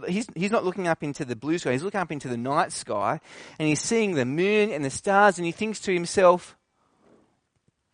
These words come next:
"Who are we that, that, that God should think about us?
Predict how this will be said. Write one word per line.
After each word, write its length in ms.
"Who 260
are 380
we 500
that, 200
that, 220
that 180
God 300
should 220
think 320
about 260
us? 640